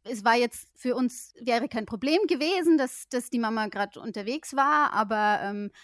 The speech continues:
sie kam dann zurück und hat dann erzählt und wen hat sie heute im Wald getroffen und, und welche Tiere hat sie heute gesehen,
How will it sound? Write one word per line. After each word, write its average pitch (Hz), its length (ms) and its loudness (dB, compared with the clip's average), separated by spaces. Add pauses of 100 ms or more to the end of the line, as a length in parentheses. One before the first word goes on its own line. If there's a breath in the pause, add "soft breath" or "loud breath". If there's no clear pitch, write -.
(160 loud breath)
sie - 160 -14
kam 208 200 -4
dann 202 140 -2
zurück 269 340 -2
und 220 140 -2
hat 202 120 -6
dann 180 100 -6
erzählt 247 540 -2
und 208 180 -6
wen 202 160 -6
hat 202 140 -10
sie 202 120 -10
heute 226 220 -6
im 220 80 -6
Wald 208 220 -4
getroffen 226 500 -4
und, 196 240 -6
und 196 140 -8
welche 208 200 -6
Tiere 330 300 4
hat 320 160 4
sie 330 80 6
heute 320 160 6
gesehen, 320 420 2